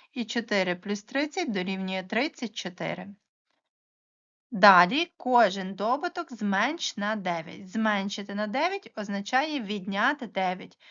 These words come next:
Можемо скласти окремі вирази на віднімання, а можемо дописати до наших добутків. Наприклад, сорок п'ять мінус дев'ять.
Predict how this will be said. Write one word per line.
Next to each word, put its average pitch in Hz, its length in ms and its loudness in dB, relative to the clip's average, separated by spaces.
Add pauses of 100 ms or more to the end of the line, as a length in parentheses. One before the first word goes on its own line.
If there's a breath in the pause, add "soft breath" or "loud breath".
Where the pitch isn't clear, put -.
(160 loud breath)
Можемо 226 480 0
скласти 190 640 -4
окремі 220 600 0
вирази 233 520 -2
на 233 160 0
віднімання, 240 720 0 (100)
а 226 140 -4
можемо 302 500 -2
дописати 226 680 -2
до 180 160 -6
наших 185 420 -4
добутків. 170 640 -10 (280 loud breath)
Наприклад, 233 640 -6 (180 loud breath)
сорок 208 420 0
п'ять 269 420 2
мінус 220 460 -4
дев'ять. 175 500 -8